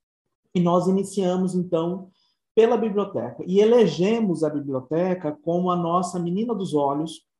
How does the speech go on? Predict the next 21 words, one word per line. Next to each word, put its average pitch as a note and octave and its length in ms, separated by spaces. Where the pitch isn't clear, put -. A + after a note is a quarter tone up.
pra E3+ 120
que F#3+ 160
ela F#3 220
capitaneasse F#3 960
todos C4 400
os A3+ 100
projetos G3 540
de F#3+ 80
cultura A3 440
do G3+ 120
município, F3 600
né? D3+ 240
Então, F3 300
nós F3+ 240
iniciamos E3 520
o D3 100
trabalho C#3+ 460
de C3+ 140
revitalização, D#3 1300
com D#3 160
suporte D3 800